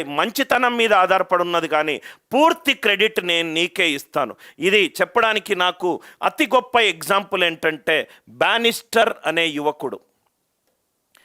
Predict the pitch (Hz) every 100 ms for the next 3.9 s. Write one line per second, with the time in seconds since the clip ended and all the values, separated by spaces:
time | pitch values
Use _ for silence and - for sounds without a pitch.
0 | _ - 110 151 208 233 233 - - 214
1 | 226 - 165 170 151 151 151 151 104 _
2 | _ _ _ _ - 110 170 254 277 -
3 | 254 247 220 202 170 175 - 175